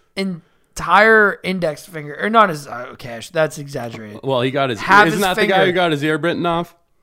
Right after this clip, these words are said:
Speaker 1: Y-, yeah, uh,
Speaker 2: By Mike
Speaker 1: yeah, little
Speaker 2: Tyson?
Speaker 1: Mike Tyson action.
Speaker 2: Yeah.
Speaker 1: Uh, yeah, his, his, like, half of his finger got bit off.
Speaker 2: Oh
Speaker 1: Like,
Speaker 2: my
Speaker 1: ripped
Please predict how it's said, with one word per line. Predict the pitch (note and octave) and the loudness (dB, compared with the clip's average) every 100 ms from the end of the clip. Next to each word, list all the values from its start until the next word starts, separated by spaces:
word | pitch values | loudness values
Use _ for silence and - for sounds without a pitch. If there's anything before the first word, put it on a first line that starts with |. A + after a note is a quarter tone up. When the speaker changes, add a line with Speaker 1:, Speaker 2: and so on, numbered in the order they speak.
| _ _ _ - | _ _ _ -12
Speaker 1:
Y-, | F#3+ G3 | -10 -8
yeah, | G#3 A3 | -2 -2
uh, | D#3+ F3+ E3 | 4 6 6
Speaker 2:
By | D#3+ | 4
Mike | - | 2
Speaker 1:
yeah, | - D3 | 2 2
little | C#3 E3+ E3 | 2 2 0
Speaker 2:
Tyson? | E3 | -2
Speaker 1:
Mike | E3 E3 | -4 -4
Tyson | F3 E3 F#3 E3+ | -4 -6 -6 -8
action. | F3 F3+ F3+ _ | -8 -10 -14 _
Speaker 2:
Yeah. | - E3 | -2 2
Speaker 1:
Uh, | D#3+ C3+ C#3 | 4 2 -2
yeah, | F#3+ D#3 D3+ | -2 -2 -4
his, | E3 C#3+ - _ - | -6 -8 -16 _ -16
his, | D3+ D3+ C#3+ | -14 -12 -12
like, | C#3+ A#2+ | -12 -10
half | C3+ D#3+ E3 | -8 -6 -8
of | E3+ | -10
his | E3 - | -10 -8
finger | D#3+ C#3+ C3 | -10 -10 -10
got | B2+ B2 _ _ - | -10 -12 _ _ -8
bit | E3+ C#3+ | -8 -6
off. | C#3 - - _ | -8 -10 -18 _
Speaker 2:
Oh | C3+ | -2
Speaker 1:
Like, | B2 G2+ | -2 -4
Speaker 2:
my | C3 D3+ | -8 -4
Speaker 1:
ripped | E3+ | 0